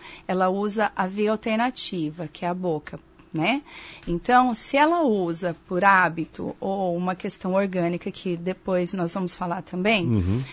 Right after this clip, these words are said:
Speaker 1: é, ela usa a via oral, a boca, como meio de,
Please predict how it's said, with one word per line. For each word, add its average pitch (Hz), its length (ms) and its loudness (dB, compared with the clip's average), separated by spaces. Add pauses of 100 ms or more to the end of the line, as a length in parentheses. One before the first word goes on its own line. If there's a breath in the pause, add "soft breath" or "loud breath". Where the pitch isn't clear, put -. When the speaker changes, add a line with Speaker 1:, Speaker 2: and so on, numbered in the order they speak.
(140 loud breath)
Speaker 1:
é, 180 600 2
ela 190 160 4
usa 220 400 2 (100)
a 185 340 2
via 254 460 2
oral, 208 680 6
a 247 80 6
boca, 202 560 2
como 226 420 2
meio 226 600 6
de, 190 160 0